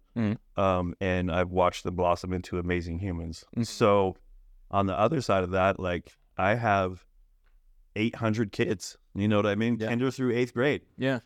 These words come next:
Speaker 2: And I have relationships with so many hundreds of different kids and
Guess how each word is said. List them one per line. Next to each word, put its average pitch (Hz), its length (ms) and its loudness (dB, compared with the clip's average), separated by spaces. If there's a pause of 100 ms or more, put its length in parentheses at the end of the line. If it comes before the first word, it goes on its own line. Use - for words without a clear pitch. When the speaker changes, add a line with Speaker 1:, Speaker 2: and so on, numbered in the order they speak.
Speaker 2:
And 117 160 0
I 131 100 2
have 135 220 0
relationships 131 640 -2
with 104 180 -4
so 113 320 0
many 117 200 0
hundreds 110 380 -4
of 98 100 -2
different 98 320 -4
kids 143 300 0
and 98 380 -2